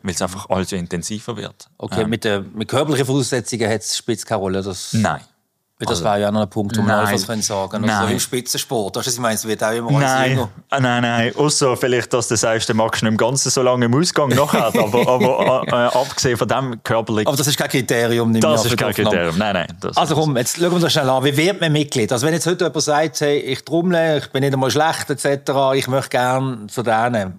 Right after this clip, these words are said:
Speaker 2: Was muss man machen? Wie kommt man dazu?
Speaker 1: Dann ist er wahrscheinlich schon einem von unseren Alleingliedern aufgefallen.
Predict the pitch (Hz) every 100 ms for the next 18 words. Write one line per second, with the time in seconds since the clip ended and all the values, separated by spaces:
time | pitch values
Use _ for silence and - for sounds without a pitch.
0 | - 98 101 120 143 156 156 - 98 98
1 | 131 131 127 - 143 110 _ _ _ _
2 | - 131 139 151 156 135 120 135 135 -
3 | - - 120 113 117 110 104 98 104 98
4 | 92 104 98 98 92 92 - - -